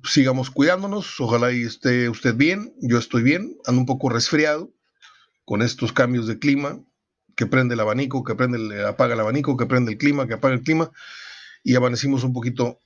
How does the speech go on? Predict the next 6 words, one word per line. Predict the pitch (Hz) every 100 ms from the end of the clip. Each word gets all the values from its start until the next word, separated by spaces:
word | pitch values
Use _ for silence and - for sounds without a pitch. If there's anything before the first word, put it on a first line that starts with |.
| -
<clears throat> | 240 180 131 101 104 - -
eh, | 113 107 104 104 107 - - - _ _ _ _ _ - _ _ _ - _ _ - 226
mm, | 127 120 113 131
mormados, | 127 123 135 151 107 104 -
eh, | 107 - - 117
resfriados. | 120 117 143 120 107 -